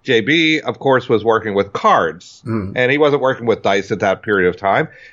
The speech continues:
Speaker 1: And, you know, but he was open and he said, "Okay, well, show me what you can do." Well, he did find that the man did seem to get the numbers that he wanted to, to come up.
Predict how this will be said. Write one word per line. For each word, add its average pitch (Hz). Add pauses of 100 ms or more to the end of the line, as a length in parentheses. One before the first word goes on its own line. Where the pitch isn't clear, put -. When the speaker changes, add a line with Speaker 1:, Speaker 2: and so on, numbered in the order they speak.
(160)
Speaker 1:
And, 147
you 151
know, 151
but 160
he 156
was 180
open 170
and 170
he 160
said, 180
"Okay, 190
well, 185
show 147
me 165
what 160
you 170
can 170
do." 196
Well, 117
he 127
did 147
find 143 (160)
that 127
the 139
man 139 (200)
did 135
seem 151
to 156
get 151
the 156
numbers 143
that 113
he 120
wanted 113
to, 123
to 120
come 139
up. -